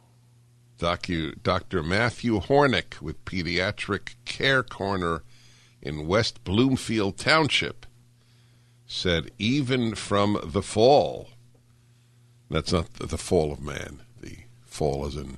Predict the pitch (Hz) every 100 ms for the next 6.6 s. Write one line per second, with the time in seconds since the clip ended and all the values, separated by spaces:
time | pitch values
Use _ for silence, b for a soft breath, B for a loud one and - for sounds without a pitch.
0 | - - 71 69 - - - - _ _
1 | b b b b b b b b b -
2 | - 143 - 123 113 - 120 107 104 135
3 | 123 - 117 - 135 131 120 - 101 131
4 | 139 - 127 107 110 104 - 127 113 -
5 | 165 175 131 - - 202 220 190 110 131
6 | - 180 160 135 -